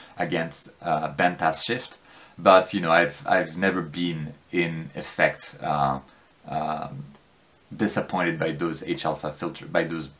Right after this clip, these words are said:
Astrodon filters when I was using them. Still, it's very interesting to see that they might not be as great as, uh, I would think, think them to be. But again, you know, uh, might be a bit of difference from the spectrometer.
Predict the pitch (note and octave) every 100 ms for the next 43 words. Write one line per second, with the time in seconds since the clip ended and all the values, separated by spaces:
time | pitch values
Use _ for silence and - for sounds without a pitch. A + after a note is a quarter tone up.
0 | - E2 - E2+ D#2 C#2+ D#2 E2+ D#2 D#2
1 | D#2+ D#2 D#2 D#2 E2 D#2 D#2+ D2+ D2+ -
2 | - - - - G3 D#3 D3 G#2+ F3+ A3+
3 | B3 - A2+ - - G2 - - - G#2
4 | G2+ F#2 E2+ A2 G#2 A2+ C#3 C#3+ C3+ B2
5 | G2+ A2 A#2+ - G2+ F2 E2 - F#2+ A#2+
6 | A#2 - - - - - - F2+ F2+ F2+
7 | F2 - - E2 D#2+ D#2 D2+ - - F2+
8 | G2 D#2+ - G#2 G#2 - - G#2+ F2 F2+
9 | F2 - D#2+ F2 - - - - B2 C3
10 | F2 D#2 G2 - - E2+ D2 D2 C#2+ -
11 | D2+ D2 C#2+ - - - - - G2+ G2
12 | F2+ F#2+ E2 G2+ F#2+ F2 - - _ _
13 | - - - - G2+ - F3 - - F3
14 | D#3 - - - F3+ - -